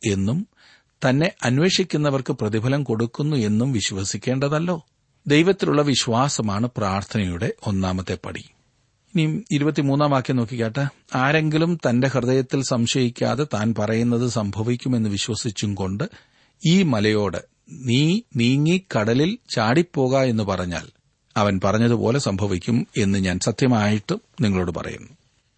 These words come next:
ഇന്ന് വളരെയധികം തെറ്റിദ്ധാരണയുണ്ടാക്കിയിട്ടുള്ള വാക്യമാണ് ഇപ്പോൾ ഞാൻ വായിച്ചത്. അക്ഷരികമായി വിശ്വാസികൾക്ക് ഇന്ന് മലകളെ നീക്കിക്കളയേണ്ട ആവശ്യമില്ല. അതവിടെ ഇരുന്നോട്ടെ.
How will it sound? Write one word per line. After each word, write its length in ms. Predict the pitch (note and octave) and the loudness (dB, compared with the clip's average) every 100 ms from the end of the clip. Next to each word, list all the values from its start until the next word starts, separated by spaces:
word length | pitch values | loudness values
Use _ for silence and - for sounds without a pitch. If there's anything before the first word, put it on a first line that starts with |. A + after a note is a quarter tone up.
| _ _ - | _ _ -4
ഇന്ന് 460 | B2 C#3+ D3 - D3 | -2 -2 -4 -6 0
വളരെയധികം 640 | C#3+ D3+ E3+ E3 E3 F3 | 2 4 2 2 0 0
തെറ്റിദ്ധാരണയുണ്ടാക്കിയിട്ടുള്ള 1600 | D3 C3 E3 D3 - C#3+ D#3 E3 E3 B2+ C3 C3+ D3+ C#3 C3 A#2 | 0 0 -2 -4 -2 0 2 2 2 2 2 0 -2 -2 0 0
വാക്യമാണ് 640 | B2 G#2 G2+ A#2+ G2+ G#2 B2 - - | 0 -2 -2 -2 -2 -2 -6 -8 -4
ഇപ്പോൾ 340 | A2+ - B2+ | -4 0 -2
ഞാൻ 220 | A2+ G#2+ B2+ G2+ | 0 -2 -4 -2
വായിച്ചത്. 640 | G2 G2 - - - - _ _ _ _ _ _ _ - | -2 -2 -6 -10 -14 -20 _ _ _ _ _ _ _ -4
അക്ഷരികമായി 1040 | C#3+ - - G3+ G3+ F3+ A#2 A2+ C3 G#3 _ - | -4 -4 -2 0 2 2 2 2 0 -2 _ -2
വിശ്വാസികൾക്ക് 760 | C3 - D3 D3+ D#3+ C#3 A#2 | 0 4 4 2 0 -2 0
ഇന്ന് 140 | B2 C3+ | 0 2
മലകളെ 440 | B2 G#2+ A#2 C3+ | 2 0 0 2
നീക്കിക്കളയേണ്ട 840 | D3 A#2 A2+ D#3+ D3 G#2 G#2 G#2 G#2+ | 2 2 2 -2 0 -2 0 -2 -2
ആവശ്യമില്ല. 840 | F2 F#2+ G2+ G#2 F2 E2+ E2+ - _ _ _ _ - C#3 | -2 -4 -2 -2 -2 -4 -8 -12 _ _ _ _ -4 0
അതവിടെ 260 | E3 D#3 | 2 2
ഇരുന്നോട്ടെ. 460 | D3+ D3+ C3 - | 2 2 0 -2